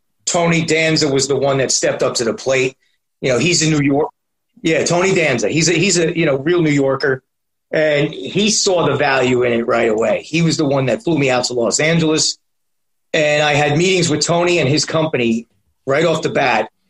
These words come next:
And, uh, they just, they just didn't understand it. They didn't, Sony didn't understand. He,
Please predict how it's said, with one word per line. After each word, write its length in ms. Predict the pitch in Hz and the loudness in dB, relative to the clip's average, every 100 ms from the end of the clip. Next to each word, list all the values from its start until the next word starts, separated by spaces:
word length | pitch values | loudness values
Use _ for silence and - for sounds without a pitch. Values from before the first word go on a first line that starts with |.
| _ - | _ -4
And, 240 | 147 139 | 0 2
uh, 300 | 135 135 131 | 2 2 0
they 220 | 117 185 226 | 0 0 2
just, 320 | 202 - - | 0 -2 -2
they 200 | 180 190 | -2 0
just 260 | 180 170 - | 0 0 0
didn't 220 | 175 170 | 0 2
understand 720 | 165 135 - - 160 151 117 | 2 0 -2 -2 0 0 0
it. 140 | - - | -2 -2
They 140 | 135 | 0
didn't, 380 | 170 156 156 - - | 0 0 -2 -4 -6
Sony 460 | - - 170 180 175 | -4 0 0 0 0
didn't 220 | 170 165 | -2 0
understand. 760 | 160 143 - 156 165 165 160 | -2 -2 -4 -2 0 0 0
He, 160 | 131 | -2